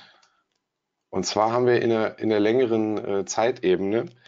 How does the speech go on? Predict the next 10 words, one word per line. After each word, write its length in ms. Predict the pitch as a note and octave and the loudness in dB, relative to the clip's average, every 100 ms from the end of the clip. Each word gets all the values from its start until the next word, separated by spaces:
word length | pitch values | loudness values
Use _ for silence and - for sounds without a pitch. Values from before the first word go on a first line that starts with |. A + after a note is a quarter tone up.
| - - _ | -20 -20 _
hier 260 | G#2 G2+ | -2 0
ganz, 320 | G2 A2 B2 | 0 -4 -4
ganz 300 | - A2 A2 | -6 -6 -4
häufig 640 | A2 A2+ A2+ G#2 A2 A2+ - _ _ _ _ _ _ _ _ _ _ _ _ | 0 2 2 0 -2 -4 -16 _ _ _ _ _ _ _ _ _ _ _ _
im 180 | - G#2 | -8 -4
Moment 560 | G2+ G2 F#2+ A2+ A2 - _ _ _ _ _ _ _ _ _ _ _ _ _ _ _ _ _ _ _ _ _ - - - - _ _ _ _ _ _ | -4 -2 -2 -2 -4 -12 _ _ _ _ _ _ _ _ _ _ _ _ _ _ _ _ _ _ _ _ _ -20 -20 -20 -20 _ _ _ _ _ _
diese 480 | G2+ G#2 F#2+ G#2 G2 | -4 -4 2 2 0
Formation 840 | - G#2+ G2+ F#2+ - G2 G#2+ A2+ | -2 -2 0 -2 -2 -2 0 0
hier 240 | A2+ A2 G2+ | 0 -2 -2
gesehen, 640 | G#2 F#2 G2+ G#2 G2+ - | -2 0 0 0 -4 -12